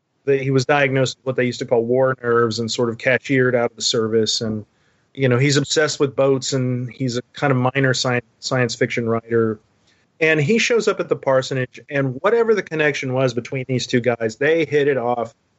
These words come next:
immediately. I mean, this must have been, you know, a man crush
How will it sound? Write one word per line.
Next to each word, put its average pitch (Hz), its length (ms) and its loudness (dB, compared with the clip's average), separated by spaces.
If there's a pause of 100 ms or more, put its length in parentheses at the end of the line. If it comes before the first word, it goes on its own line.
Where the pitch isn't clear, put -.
(100)
immediately. 123 720 -2
I 120 80 -6
mean, 127 200 -2
this 160 180 0
must 151 220 0
have - 140 -2
been, 123 380 0 (640)
you 135 100 -2
know, 123 180 4
a 120 60 2
man 135 340 2
crush - 500 -4